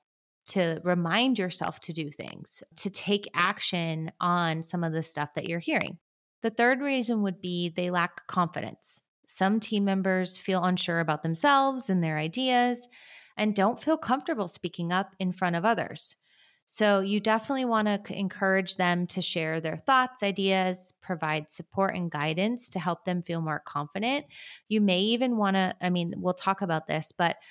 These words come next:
providing ways for them to give you feedback not in public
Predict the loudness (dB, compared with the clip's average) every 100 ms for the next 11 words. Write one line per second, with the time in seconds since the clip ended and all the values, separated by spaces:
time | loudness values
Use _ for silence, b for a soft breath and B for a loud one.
0 | B -2 0 2 2 2 2 0 -2 -4
1 | -6 _ -20 _ _ -12 -4 0 2 2
2 | 0 0 0 0 0 0 -2 -2 -4 -6
3 | -6 -8 0 2 2 -2 -12 -6 0 4
4 | 4 2 -2 -4 -4 -4 -2 0 -2 -4